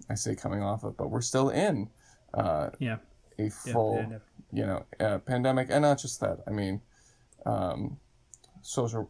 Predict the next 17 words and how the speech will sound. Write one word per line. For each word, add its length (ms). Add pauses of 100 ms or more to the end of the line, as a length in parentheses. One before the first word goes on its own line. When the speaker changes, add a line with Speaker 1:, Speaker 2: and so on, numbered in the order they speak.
Speaker 1:
social 380
reckoning 380
in 80
our 140
country, 540
financial 380
inequalities, 500
Speaker 2:
Mm-hmm. 120
Speaker 1:
you 60
know, 60
you 60
can 140
go 100
down 200
the 60
list. 340 (420)
Um, 380